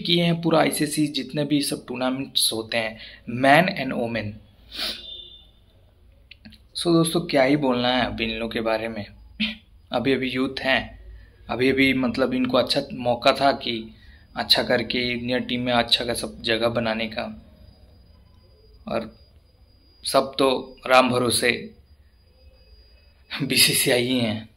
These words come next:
बीसीसीआई का तो आप selection अब देख ही लिए हैं कि कैसा कैसा selection रहता है, अता पता नहीं रहता है किसको क्या लेना है, कब किस important मैच में किसको खिलाना है, किसको नहीं खिलाना है, कुछ नहीं पता होता है।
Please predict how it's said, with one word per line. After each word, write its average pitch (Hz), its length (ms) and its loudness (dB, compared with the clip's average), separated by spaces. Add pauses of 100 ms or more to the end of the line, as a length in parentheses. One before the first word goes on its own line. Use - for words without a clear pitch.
(340)
बीसीसीआई 117 540 -2
का 131 120 2
तो 135 120 2
आप 123 100 4
selection 120 400 0
अब 113 200 -4
देख 113 220 -2
ही 123 60 -2
लिए 117 180 0
हैं 107 120 -2
कि - 160 -10
कैसा 110 260 -2
कैसा 113 260 -4
selection 107 380 -8
रहता 110 300 -10
है, - 120 -14 (680)
अता 123 240 2
पता 120 320 2
नहीं 107 200 -4
रहता 107 180 -6
है 117 60 -10
किसको 113 380 -8
क्या 120 180 0
लेना 117 260 0
है, 113 160 -4
कब 113 300 -4 (160)
किस 120 180 -4 (300)
important 120 460 -4
मैच 117 120 -2
में 120 140 -6
किसको - 280 -6
खिलाना 123 340 -8
है, 175 200 -2 (300)
किसको 139 280 2
नहीं 123 260 4
खिलाना 123 340 -2
है, 165 200 -6
कुछ 165 200 2
नहीं 110 180 -2
पता - 220 -10
होता - 240 -16
है। - 80 -20